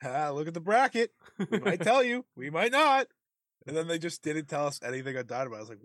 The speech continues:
Speaker 1: "What?"
Speaker 2: Yeah.
Speaker 1: <laughs>
Speaker 2: Yeah. They didn't even announce
Speaker 1: Like
Speaker 2: anyone new for the bracket.
Speaker 1: No, they said they were going to, and they just didn't. But that's okay.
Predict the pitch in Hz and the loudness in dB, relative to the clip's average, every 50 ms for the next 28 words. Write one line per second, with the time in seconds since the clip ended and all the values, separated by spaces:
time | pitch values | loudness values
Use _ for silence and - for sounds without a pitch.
0 | 101 98 - - - 185 254 - - - _ _ - 104 98 90 85 - - - | -20 -20 -14 -2 -2 -2 -2 -2 -8 -20 _ _ -14 -12 -10 -10 -10 -12 -8 -8
1 | 392 - _ - - _ _ 110 101 92 87 85 - - - - - - _ _ | -8 -8 _ -16 -16 _ _ -12 -12 -12 -12 -16 -20 -20 -20 -20 -20 -20 _ _
2 | _ _ _ _ - 131 151 170 170 170 160 139 135 135 143 143 135 147 143 117 | _ _ _ _ -4 -2 0 0 2 0 0 0 0 -2 -2 -2 -4 -6 -6 -6
3 | 113 110 110 117 120 120 110 101 92 - _ - 110 98 95 87 101 95 90 - | -6 -8 -6 -6 -6 -6 -6 -8 -10 -14 _ -14 -12 -12 -12 -12 -14 -14 -14 -14
4 | - 90 - _ 147 196 247 302 320 302 269 214 170 170 180 180 - - 220 226 | -18 -20 -18 _ 2 2 4 4 4 4 2 2 2 0 -2 -2 -2 -4 0 2
5 | 247 240 220 196 185 190 202 220 226 214 - - - 160 147 139 131 131 139 143 | 2 2 2 0 2 2 2 2 0 -2 -6 -14 -14 -12 -12 -12 -12 -12 -12 -10
6 | 135 135 - - _ _ _ _ _ - 117 110 98 87 - _ _ _ _ - | -10 -12 -14 -16 _ _ _ _ _ -12 -12 -12 -12 -14 -20 _ _ _ _ -12
7 | 117 127 123 120 - - - _ _ | -6 -6 -6 -6 -8 -14 -20 _ _